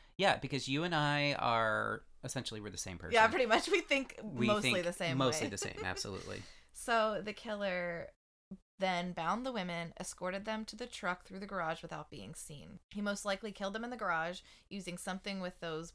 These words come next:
Speaker 2: blue-green fibers as a silencer. He drives off and leaves the truck three miles away in a parking lot, and all he leaves behind is fingerprints on the duct tape and his shoe impression, and of course, we have the composite sketch.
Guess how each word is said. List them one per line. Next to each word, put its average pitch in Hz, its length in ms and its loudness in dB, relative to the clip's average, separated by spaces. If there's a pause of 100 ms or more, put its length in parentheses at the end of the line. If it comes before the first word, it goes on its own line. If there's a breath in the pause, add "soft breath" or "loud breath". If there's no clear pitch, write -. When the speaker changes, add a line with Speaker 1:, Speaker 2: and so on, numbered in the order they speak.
Speaker 2:
blue-green 180 680 -4
fibers 160 540 -4
as 160 160 -8
a 165 40 -12
silencer. 127 720 -8 (280)
He 220 80 -8
drives 202 340 2
off 185 400 0
and 185 200 -6
leaves 180 220 -4
the 185 100 -10
truck - 300 -2
three 208 180 -4
miles 214 260 -2
away 170 300 2
in 151 60 -2
a 160 40 -6
parking 165 380 -6
lot, 143 320 -8
and 165 120 -6
all 170 240 -2
he 202 120 -4
leaves 196 220 -6
behind 165 540 -6
is 147 320 -10
fingerprints 208 460 -4
on 220 80 -2
the 220 80 -6
duct 175 240 -4
tape 160 260 -6 (220)
and 170 160 -6
his 165 80 -6
shoe 175 200 -6
impression, 156 600 -8
and 165 100 -6
of 156 120 -8
course, - 420 -4
we 175 100 -8
have 147 140 -8
the 160 80 -10
composite 156 420 -12
sketch. - 340 -12